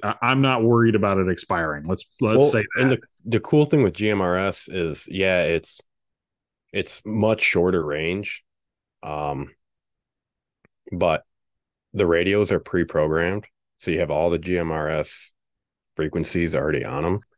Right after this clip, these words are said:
Speaker 1: What was the
Speaker 2: And
Speaker 1: radio, though, that you, you, the U V eight R?
Speaker 2: So I've got two. No, the one is the U V nine G, and then the B-Tech G M R S V two.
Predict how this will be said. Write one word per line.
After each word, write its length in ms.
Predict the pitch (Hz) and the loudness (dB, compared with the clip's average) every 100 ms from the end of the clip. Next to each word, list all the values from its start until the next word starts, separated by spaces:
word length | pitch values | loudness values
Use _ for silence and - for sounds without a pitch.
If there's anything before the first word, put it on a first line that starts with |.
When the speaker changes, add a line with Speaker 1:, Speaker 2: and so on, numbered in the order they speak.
| _ _ _ _ _ | _ _ _ _ _
Speaker 1:
What 180 | 135 143 | 0 2
was 160 | 175 165 | 4 4
the 80 | 135 | 4
Speaker 2:
And 100 | 107 | 4
Speaker 1:
radio, 380 | 117 120 92 | 4 4 2
though, 280 | 82 80 78 | 0 -2 -2
that 180 | 92 87 | -4 -4
you, 240 | 95 92 - | -4 -6 -4
you, 300 | 107 104 98 | -6 -4 -6
the 180 | 104 | -4
U 180 | 98 107 | 0 2
V 200 | 107 101 | 2 -2
eight 180 | 92 107 | -2 0
R? 300 | 135 165 170 _ | 0 -2 -8 _
Speaker 2:
So 200 | - 127 | -2 2
I've 220 | 110 139 | 2 2
got 320 | 131 117 - | 2 2 -2
two. 480 | - 98 85 80 78 | -6 -2 0 0 -2
No, 500 | 82 107 117 117 117 - | -2 0 2 2 0 -4
the 140 | 98 | -6
one 240 | 101 135 143 | -2 0 0
is 160 | 101 | 0
the 120 | 98 90 | -4 -2
U 180 | 107 | -2
V 160 | 107 104 | -2 -2
nine 480 | 92 92 95 92 78 | 0 0 -2 -4 -8
G, 560 | - 90 95 104 104 95 _ _ _ _ _ - | -8 -4 0 2 0 -2 _ _ _ _ _ -10
and 180 | 87 | -6
then 320 | 85 85 82 78 | -2 -2 -2 -2
the 340 | 78 78 76 71 | -2 0 -2 -4
B-Tech 720 | 95 92 - 101 92 90 - - _ _ _ _ _ _ | -4 -4 -2 0 0 -2 -6 -20 _ _ _ _ _ _
G 200 | 92 90 | -2 0
M 100 | 85 | 0
R 180 | 80 82 | -2 -4
S 160 | 78 | -6
V 200 | - 76 | -8 -8
two. 380 | - 76 62 65 | -6 -6 -4 -6